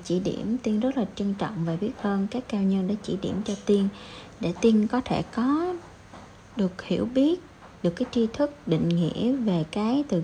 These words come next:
tích cực một cách rõ ràng, à, để bản thân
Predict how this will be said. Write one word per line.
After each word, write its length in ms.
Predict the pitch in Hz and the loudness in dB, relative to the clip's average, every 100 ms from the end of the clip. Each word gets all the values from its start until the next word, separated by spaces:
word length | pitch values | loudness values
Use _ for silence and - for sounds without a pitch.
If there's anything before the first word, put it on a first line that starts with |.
| - | -2
tích 200 | 277 - | -6 0
cực 240 | 190 - | 0 0
một 100 | 165 - | -4 -6
cách 140 | 262 - | -10 -6
rõ 180 | - - | -4 -2
ràng, 260 | 220 185 165 - - - - - - | 0 0 -2 -6 -16 -16 -16 -14 -4
à, 300 | 170 165 160 | 0 4 4
để 160 | 156 - | 2 2
bản 240 | 220 - | 0 2
thân 200 | 226 226 | 4 2